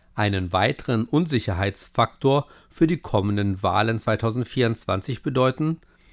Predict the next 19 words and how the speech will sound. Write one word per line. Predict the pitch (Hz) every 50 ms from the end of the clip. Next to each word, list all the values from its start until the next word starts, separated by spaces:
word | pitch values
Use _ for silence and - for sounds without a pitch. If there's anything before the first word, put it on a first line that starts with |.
| _ _ -
Mit | 104 92 -
dieser | 101 92 92 90
Frage, | - - - - 92 98 110 120 135 151 147 147 - - - _ _ -
die | 113
sich | 101 98 104 - -
das | - 95 92 87 - - -
sogenannte | 110 110 107 110 104 98 87 107 104
Global | 101 104 104 104 107 120 120 131 131 -
Taiwan | - - 110 104 104 107 - -
Institute | 143 135 - - 113 - - 113 107 104
gestellt | - - 101 - - 113 107 107 107 -
hat, | 135 147 165 147 - - _ _ _ _ -
ging | - 107 107
es | 110 -
schon | - - 110 110 117
in | 135 117 98
der | 95 90
vergangenen | - - 98 98 95 101 123 165 175 139 117
Woche | 120 110 - 135 127 131 123